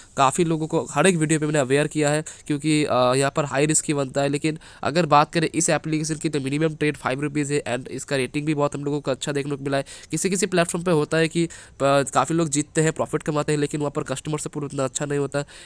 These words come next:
and वहाँ पर मतलब काफ़ी लोगों का जो है पेमेंट भी इशू हो जाता है, विड्रॉल नहीं होता है बैंक खाते में, तो ऐसा कुछ लोचा होता है। और हम लोगों को इस एप्लीकेशन की, अ, डाउनलोड्स और रेटिंग के, अ,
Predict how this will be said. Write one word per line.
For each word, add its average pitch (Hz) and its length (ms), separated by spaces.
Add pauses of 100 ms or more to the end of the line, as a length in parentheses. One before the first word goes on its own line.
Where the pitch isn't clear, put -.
and 139 300
वहाँ 135 420
पर 139 140
मतलब 143 280
काफ़ी 127 280
लोगों 143 160
का 143 100
जो 139 100
है 147 60
पेमेंट 139 320
भी 147 160
इशू 143 260
हो 139 80
जाता 135 200
है, 139 80
विड्रॉल 135 260
नहीं 143 100
होता 135 180
है 131 40
बैंक 127 220
खाते 127 180
में, 135 140 (340)
तो 147 160
ऐसा 143 220
कुछ 160 160
लोचा 147 300
होता 143 180
है। 160 80 (300)
और 131 60
हम 147 140
लोगों 185 200
को 190 140
इस 175 180
एप्लीकेशन 165 460
की, 156 220
अ, 131 100
डाउनलोड्स 139 500
और 147 100
रेटिंग 160 320
के, 165 100
अ, 156 40